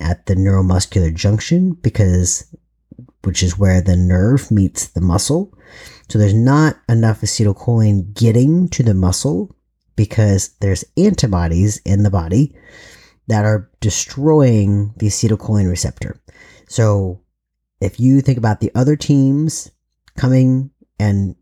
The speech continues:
and destroying or beating up on the catcher in our baseball game,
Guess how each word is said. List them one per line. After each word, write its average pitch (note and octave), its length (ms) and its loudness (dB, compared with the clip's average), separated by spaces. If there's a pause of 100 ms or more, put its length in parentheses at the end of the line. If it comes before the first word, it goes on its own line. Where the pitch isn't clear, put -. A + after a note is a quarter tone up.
(400)
and G#2 220 0
destroying A#2+ 1000 0 (560)
or F#2+ 240 -2 (240)
beating A#2+ 320 4
up B2 320 0
on G2 480 0
the A2 80 -2
catcher D#3+ 540 -4 (120)
in G#2+ 120 -2
our F#2 120 -2
baseball G#2 400 0
game, D#3 360 0